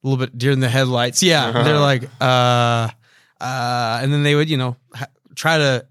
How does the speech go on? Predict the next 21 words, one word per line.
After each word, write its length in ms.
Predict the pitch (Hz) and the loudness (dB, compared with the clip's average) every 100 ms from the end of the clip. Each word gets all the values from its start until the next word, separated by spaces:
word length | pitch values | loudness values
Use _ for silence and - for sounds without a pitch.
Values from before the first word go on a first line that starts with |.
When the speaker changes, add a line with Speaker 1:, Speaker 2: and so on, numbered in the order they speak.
| - | -10
Speaker 1:
explain, 720 | 123 - - 131 147 147 135 | -6 -6 -6 -2 0 2 2
and 180 | 127 123 - - - - - - _ _ _ - | 0 -4 -8 -20 -20 -20 -20 -20 _ _ _ -6
it 100 | 175 | -4
can 100 | 208 | -2
just 140 | 175 | -2
get 140 | 143 127 | -2 -2
really 480 | 120 143 139 127 113 - - - | -2 0 0 -2 -4 -12 -20 -4
kind 180 | 143 | -2
of 160 | 139 123 - - _ _ _ - | -2 -4 -10 -20 _ _ _ -10
messy 560 | 127 127 - 170 113 - | -6 0 0 0 -4 -8
in 180 | 131 127 | -6 -4
that. 260 | 120 110 123 | -4 -6 -6
Like, 220 | 123 - - - | -8 -8 -18 -10
if 180 | 131 | -6
we 100 | 139 | -2
don't 260 | 143 165 131 | 0 0 -2
give 260 | 120 135 120 | -2 0 0
some 380 | - 156 147 | 2 2 0
kind 240 | 135 139 123 | 0 -2 -2
of 120 | 113 | -4
clear, 640 | - 135 123 123 123 120 | -8 -2 0 2 2 0